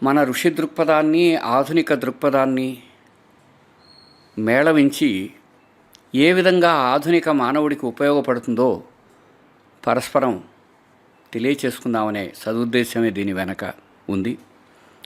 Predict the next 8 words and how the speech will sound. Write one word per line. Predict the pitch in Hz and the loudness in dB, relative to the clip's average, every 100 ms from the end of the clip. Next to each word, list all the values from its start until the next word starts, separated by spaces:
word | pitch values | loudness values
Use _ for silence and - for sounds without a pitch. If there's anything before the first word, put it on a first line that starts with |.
| - - | -10 -2
అందుకని | 135 156 175 160 123 131 - - _ _ _ _ _ _ _ _ - | 0 4 4 4 4 0 -4 -20 _ _ _ _ _ _ _ _ -2
ఇందులో | 151 170 151 123 135 - - | 2 4 6 4 2 -2 -4
మహనీయమూర్తుల | 120 139 165 165 160 147 147 135 | -2 2 4 6 4 2 2 2
గురించి | 123 123 147 | 2 -2 0
ఉంటుంది, | 123 98 101 87 - - _ _ _ _ _ - - _ 117 | 0 -2 -4 -6 -10 -20 _ _ _ _ _ -20 -20 _ -2
ఆధ్యాత్మికత | 131 131 147 147 147 139 143 | -2 0 -2 0 0 0 2
ఉంటుంది. | 147 113 104 101 92 - - _ _ _ _ _ - _ - | 2 0 -4 -6 -6 -12 -20 _ _ _ _ _ -20 _ -2
అదేవిధంగా | 127 170 185 151 127 120 110 120 127 - | 2 4 4 4 2 0 0 2 0 -4